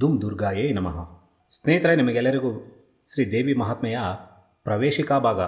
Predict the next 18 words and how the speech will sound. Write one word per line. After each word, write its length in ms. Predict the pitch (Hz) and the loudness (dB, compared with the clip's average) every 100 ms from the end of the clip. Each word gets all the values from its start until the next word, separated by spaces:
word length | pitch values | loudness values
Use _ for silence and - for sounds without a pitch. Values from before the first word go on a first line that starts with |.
| - - - - | -6 -16 -16 -8
ಅಂದ್ರೆ 480 | 107 143 113 - - | -2 0 0 -6 -6
ಇದರ 120 | 143 | 0
ಒಂದು 160 | 160 139 | 2 2
ಪೀಠಿಕಾ 360 | 160 175 175 127 | 2 2 2 2
ಭಾಗಕ್ಕೆ 600 | 107 104 - 110 90 - - | 2 0 -2 -2 -2 -8 -10
ಸುಸ್ವಾಗತ. 420 | 113 143 117 - - - _ _ _ _ | -2 0 0 -4 -10 -18 _ _ _ _
ಕಥೆಯ 260 | 185 226 | 4 6
ಆರಂಭ 280 | 156 147 139 | 6 4 4
ಆಗುವುದು 680 | 110 95 104 110 151 - - - _ _ - | 4 4 2 0 0 -2 -6 -20 _ _ -6
ಶೌನಕ 320 | - 175 185 | 2 2 4
ಮಹರ್ಷಿಗಳು 720 | 156 117 113 117 127 107 92 | 2 2 2 2 2 2 -2
ಸೂತ 260 | - 160 160 | -6 0 2
ಪುರಾಣಿಕರನ್ನು 720 | 147 127 123 117 107 120 95 | 4 4 2 0 0 0 -2
ಹೀಗೆ 440 | - - - 143 | -6 -6 0 2
ಕೇಳುತ್ತಾರೆ, 680 | 131 104 95 90 - - - _ _ _ _ _ _ _ _ - | 2 0 -2 -6 -8 -14 -20 _ _ _ _ _ _ _ _ 0
"ಮಹಾಸ್ವಾಮಿ, 640 | 113 139 107 95 113 - - _ _ - | 2 2 2 -2 -2 -6 -20 _ _ -6
ಅತ್ಯಂತ 280 | 170 185 156 | 2 2 2
ಪುಣ್ಯಕರವಾದಂತಹ 840 | 131 135 151 123 110 104 95 101 | 0 2 2 2 2 2 0 0